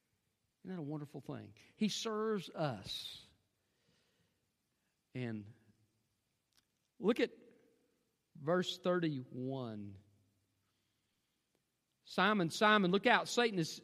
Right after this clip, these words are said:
has asked to sift you like wheat, but I have prayed for you." <laughs> Someday I need to do a sermon series on, on, uh, the word B U T.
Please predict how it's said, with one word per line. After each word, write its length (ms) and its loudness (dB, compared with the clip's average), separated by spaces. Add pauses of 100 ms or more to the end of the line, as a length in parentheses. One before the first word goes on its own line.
(160)
has 240 2
asked 320 2
to 80 0
sift 360 -2
you 120 2
like 240 2
wheat, 460 -2 (1600)
but 160 -4
I 120 0
have 280 -6
prayed 340 -6
for 140 -10
you." 220 -10 (460)
<laughs> 80 -6 (3500)
Someday 400 0
I 120 -2
need 220 0
to 40 -4
do 180 -4
a 80 -8
sermon 460 -4
series 380 -6
on, 260 -10 (140)
on, 320 -8 (480)
uh, 260 -8 (720)
the 80 -2
word 320 -2
B 80 -2
U 320 0
T. 340 -8